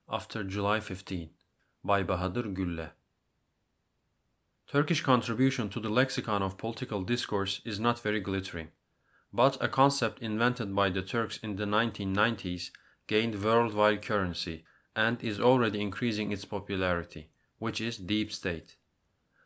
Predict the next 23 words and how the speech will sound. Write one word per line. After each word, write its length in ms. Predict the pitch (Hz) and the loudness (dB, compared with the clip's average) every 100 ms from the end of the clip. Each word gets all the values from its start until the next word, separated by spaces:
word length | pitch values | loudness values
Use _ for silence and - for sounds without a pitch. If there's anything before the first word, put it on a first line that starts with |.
| _ | _
Leaving 360 | 127 156 165 139 | 4 6 8 6
aside 340 | - 117 113 | 8 8 8
its 240 | 123 - - | 4 0 0
conspiracy 640 | 120 120 - 147 127 110 | 0 0 2 2 2 0
theory 400 | - 123 107 101 | 0 2 2 2
implications, 840 | 98 98 98 135 131 98 95 95 - _ _ _ | -2 -4 0 2 2 0 -2 -6 -10 _ _ _
the 120 | 107 | -8
term 320 | - 127 135 | 2 4 4
refers 480 | 117 101 123 135 - | 2 0 4 4 2
to 160 | - 107 | 0 -2
a 40 | |
powerful 600 | 101 127 135 123 - 113 | 0 6 8 6 4 -4
bureaucratic 640 | 98 113 113 123 117 101 | -2 0 0 -2 -4 -2
elite 460 | 104 101 110 123 - - | 0 2 2 0 -8 -4
that 180 | 107 - | -4 -2
can 180 | 104 98 | -4 -6
keep 280 | - 123 - | -2 -4 -2
the 140 | 107 | -6
elected 440 | 104 113 107 - | 0 0 0 -10
government 540 | - 107 110 110 113 - | 2 2 4 0 -2 -4
within 300 | 104 104 95 | -6 -4 -4
certain 440 | - 113 92 104 | -2 -2 -2 -2
boundaries. 680 | 95 92 87 82 80 - | 0 2 0 -4 -10 -10